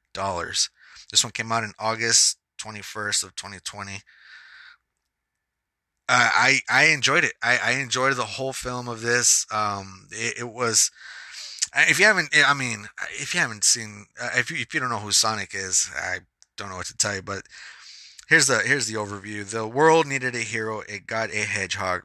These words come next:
Powered with incredible speed, Sonic embraces his new home on Earth until he accidentally knocks out the power grid, sparking the attention of uncool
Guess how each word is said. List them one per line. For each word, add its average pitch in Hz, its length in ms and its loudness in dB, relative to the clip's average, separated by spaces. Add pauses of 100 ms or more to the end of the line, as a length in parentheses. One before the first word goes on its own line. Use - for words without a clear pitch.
Powered 117 340 2
with 104 160 -6
incredible 139 480 -2
speed, 110 420 -2
Sonic 120 520 2
embraces 107 500 0
his 104 220 -2
new 120 180 -12
home 110 320 -12
on 98 220 -8 (100)
Earth 90 300 -8 (480)
until 117 240 2
he 123 120 2
accidentally 120 640 4
knocks 107 380 -2
out 104 200 -2 (180)
the 104 80 -8
power 120 400 0
grid, 101 340 -2 (680)
sparking 120 520 0
the 110 80 -4
attention 120 400 0
of 110 240 -6
uncool 123 500 -6